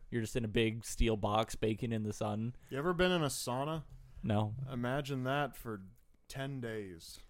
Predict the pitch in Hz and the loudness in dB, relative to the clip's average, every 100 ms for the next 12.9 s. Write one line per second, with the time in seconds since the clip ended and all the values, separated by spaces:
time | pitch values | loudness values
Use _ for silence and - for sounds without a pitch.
0 | - - - - - - - - 220 202 | -20 -20 -20 -20 -20 -18 0 10 12 12
1 | 202 196 196 214 135 135 131 - 131 110 | 10 10 10 10 6 -2 -6 -6 -4 -2
2 | 95 156 165 202 190 151 139 127 - 151 | 2 6 10 10 8 8 6 6 8 10
3 | 139 123 123 117 127 117 - 151 160 139 | 10 8 8 8 6 4 8 8 10 8
4 | 120 117 - 147 131 120 120 123 123 123 | 6 6 6 4 6 6 6 8 6 4
5 | 127 127 113 127 117 117 113 107 113 117 | 0 0 6 8 8 6 4 2 4 6
6 | 120 117 117 117 113 113 110 - - 117 | 6 4 2 2 2 0 -4 -4 2 4
7 | 113 113 107 117 117 113 110 117 117 110 | 4 2 2 6 8 6 4 4 4 4
8 | 120 123 107 107 - 110 110 - - - | 6 4 4 -2 0 2 2 0 -16 -8
9 | - 127 175 196 156 131 139 160 127 - | 2 6 10 12 10 12 12 12 10 6
10 | - 196 175 117 151 123 113 - - 127 | 8 10 12 12 12 12 10 2 2 4
11 | 107 107 - 214 202 131 123 - 120 110 | 4 0 2 8 10 10 8 4 2 2
12 | 104 - 190 147 143 110 - 170 127 | 0 0 6 8 8 8 2 -8 -8